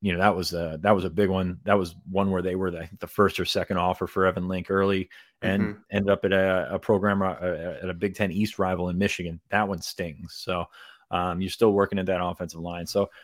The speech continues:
Speaker 1: they've got options out there. They don't have a ton of momentum right now. I don't think anybody can dress that up. I mean, it's great to get the commitment from Zion Tracy, but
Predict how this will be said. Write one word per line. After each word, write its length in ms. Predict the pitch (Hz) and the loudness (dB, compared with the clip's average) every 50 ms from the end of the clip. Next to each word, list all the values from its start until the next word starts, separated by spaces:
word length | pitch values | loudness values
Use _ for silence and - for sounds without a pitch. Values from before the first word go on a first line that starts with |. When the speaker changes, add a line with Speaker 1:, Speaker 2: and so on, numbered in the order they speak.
| - _ _ | -20 _ _
Speaker 1:
they've 160 | - 139 156 | 0 2 4
got 180 | 143 135 123 123 | 4 6 6 6
options 400 | 120 117 117 - - 123 117 110 | 6 4 4 2 0 0 2 2
out 200 | 107 107 107 - | 2 2 0 0
there. 300 | 117 117 117 123 120 - _ | 2 2 2 0 -2 -6 _
They 100 | - 110 | 0 2
don't 120 | 110 110 101 | 2 2 2
have 140 | 107 107 92 | 2 0 0
a 40 | |
ton 160 | 90 - 120 113 | 0 -2 0 2
of 60 | 104 | 2
momentum 340 | 98 87 87 90 120 156 117 | 0 0 -2 -2 -2 -2 -4
right 160 | 85 85 80 | -4 -8 -10
now. 200 | 85 87 95 104 | -8 -6 -4 -2
I 40 | 104 | -2
don't 160 | 101 92 - | -2 -2 -2
think 140 | 95 85 - | -4 -6 -4
anybody 400 | 92 95 92 87 90 87 87 82 | -4 -2 -2 -2 -2 -4 -6 -6
can 160 | - 101 98 | -6 -4 -2
dress 300 | 92 101 95 90 - - | 0 0 0 0 0 -2
that 160 | - 90 90 | -2 0 0
up. 160 | 95 95 92 95 | 0 0 -2 -2
I 40 | |
mean, 160 | 92 90 90 87 | -4 -6 -6 -6
it's 100 | 85 - | -6 -4
great 220 | - 95 95 - | -2 -2 -2 -4
to 60 | - | -4
get 140 | 92 95 87 | -8 -8 -8
the 80 | - 90 | -8 -8
commitment 400 | - 98 98 95 - - 98 - | -4 -2 -2 -2 -4 -6 -10 -10
from 160 | - 92 90 | -10 -8 -4
Zion 280 | 90 95 95 92 87 | -2 -2 -2 -2 -2
Tracy, 360 | - - 107 117 120 - - 92 | -2 0 0 0 0 -2 -6 -6
but 240 | 87 92 92 87 | -4 -2 -4 -4